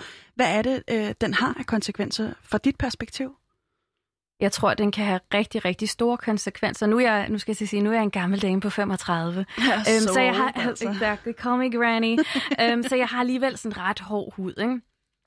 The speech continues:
Speaker 2: Men hvis jeg havde været teenager i dag, så kan jeg slet ikke forestille mig, hvad det kan gøre ved ens psyke og ens selvværd, og hele tiden sådan blive mødt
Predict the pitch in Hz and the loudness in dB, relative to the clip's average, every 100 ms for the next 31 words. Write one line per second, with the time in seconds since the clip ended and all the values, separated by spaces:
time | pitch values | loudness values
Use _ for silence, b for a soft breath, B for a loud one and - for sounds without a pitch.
0 | - - 220 196 226 - 240 226 285 240 | -10 0 2 2 0 0 0 2 2 2
1 | 202 196 202 _ _ - - 269 262 208 | 0 -2 -4 _ _ -2 2 2 2 0
2 | - 196 185 196 - - 226 226 214 240 | 0 -2 0 -2 -4 -8 -6 -2 0 0
3 | 226 - _ 254 294 - - - 202 196 | -2 -4 _ 2 2 0 -6 -2 -2 -2
4 | 214 226 226 240 262 254 233 - - 294 | -4 -6 -4 -2 0 -2 -2 -4 -2 -2
5 | 285 277 B B B B - 233 240 - | 0 -6 B B B B 0 2 2 0
6 | - 254 311 254 95 78 B B - 220 | -2 0 2 2 0 -2 B B -2 0
7 | 220 262 - 269 233 220 233 220 220 226 | 0 -2 -2 -2 0 -2 -2 -2 -2 0
8 | 226 269 - | 2 0 -4